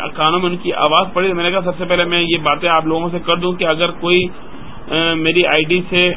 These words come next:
آپ سے کوئی پاسورڈ یا آپ کا نک یا پاسورڈ مانگے تو آپ پلیز ان کو نہیں دیجیے گا۔ یہ میرے کو ضروری بات کرنی تھی، اس لیے میں نے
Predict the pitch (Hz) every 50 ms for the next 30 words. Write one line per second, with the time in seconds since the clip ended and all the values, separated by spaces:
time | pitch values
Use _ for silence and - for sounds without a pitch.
0 | - - 135 156 170 170 - - 175 170 170 175 175 170 - - 156 156 160 156
1 | - - 170 170 165 - - - - - - 160 165 160 160 160 - 170 160 160
2 | 175 175 170 175 170 165 160 156 156 156 156 170 170 165 156 151 156 160 175 175
3 | 165 156 156 160 170 165 - 151 160 170 185 180 - - - - - - - -
4 | - - - - - - - - 170 - 196 180 165 151 156 170 175 160 156 151
5 | 143 147 151 147 139 131 123 127 - - - - - - - - - - - 143
6 | 160 170 165 170 170 175 160 147 151 151 160 160 175 180 165 156 156 165 165 165
7 | 156 156 165 170 160 175 165 156 160 170 165 165 160 160 165 165 160